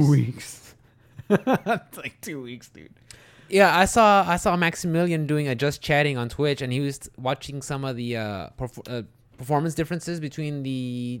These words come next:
Speaker 1: twenty eighty Ti and the thirty eighty.
Speaker 2: Mm-hmm.
Speaker 1: And so far, what, what, just looking at it, he said, "Okay, I could see some of the frame," 'cause they had the little, the little screens where it shows the, the, the frames and everything. Like,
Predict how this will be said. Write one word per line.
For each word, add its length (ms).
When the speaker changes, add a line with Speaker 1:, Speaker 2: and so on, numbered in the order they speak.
Speaker 1:
twenty 400
eighty 380
Ti 280
and 540
the 420
thirty 280
eighty. 420
Speaker 2:
Mm-hmm. 600
Speaker 1:
And 260
so 220
far, 240
what, 180
what, 460
just 140
looking 280
at 120
it, 80
he 80
said, 280
"Okay, 280
I 60
could 120
see 300
some 180
of 60
the 80
frame," 420
'cause 100
they 60
had 140
the 20
little, 240
the 80
little 200
screens 360
where 100
it 40
shows 160
the, 260
the, 240
the 120
frames 480
and 120
everything. 380
Like, 140